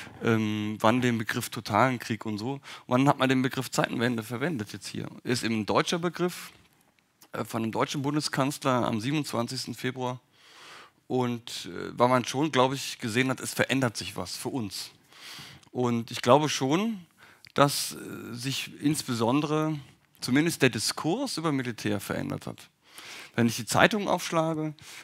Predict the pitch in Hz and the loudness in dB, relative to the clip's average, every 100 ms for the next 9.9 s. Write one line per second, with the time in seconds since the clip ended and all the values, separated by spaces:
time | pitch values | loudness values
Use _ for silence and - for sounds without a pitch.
0 | _ - 131 131 110 98 104 120 131 117 | _ 2 4 4 0 0 6 10 10 8
1 | 101 120 101 - - - - - 107 127 | 4 -4 -4 -10 -16 -18 -18 -10 -6 -2
2 | 127 110 113 - 98 - - - - - | -2 -2 -2 -4 -6 -8 -14 -20 -14 -12
3 | 113 123 104 104 214 160 - 110 104 135 | -6 -4 -2 0 2 0 -2 -8 -6 -4
4 | 175 - 110 120 110 - 120 160 - 113 | -6 -6 -8 -10 -12 -10 -6 -8 -8 -8
5 | 113 - 117 90 110 110 107 - - - | -8 -8 -8 -6 -4 -4 -8 -14 -18 -16
6 | - 113 110 117 - 117 113 110 101 95 | -8 -4 -4 -4 -4 -4 -4 -4 -6 -8
7 | - - - - - _ 117 143 151 131 | -18 -20 -20 -20 -20 _ 4 6 6 4
8 | 104 123 117 127 117 - - 101 151 143 | 4 0 -2 -2 -2 -2 4 8 8 8
9 | 117 113 107 113 104 - 147 - | 2 0 0 -2 -4 -2 -2 -2